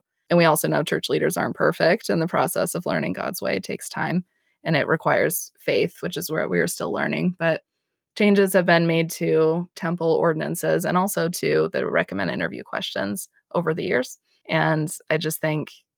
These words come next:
I don't know, I think it's been easier to understand, at least for me. There were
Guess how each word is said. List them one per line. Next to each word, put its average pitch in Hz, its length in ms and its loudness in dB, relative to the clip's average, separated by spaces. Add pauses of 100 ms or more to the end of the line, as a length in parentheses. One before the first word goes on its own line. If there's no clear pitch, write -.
I 170 80 -4
don't 180 100 4
know, 175 120 8
I 165 100 6
think 175 180 0
it's 175 160 -6
been 175 340 0 (460)
easier 180 340 4
to 180 100 0
understand, 160 520 2
at 151 80 2
least 160 260 -2
for 156 160 -6
me. 156 160 0
There 151 160 4
were 156 260 2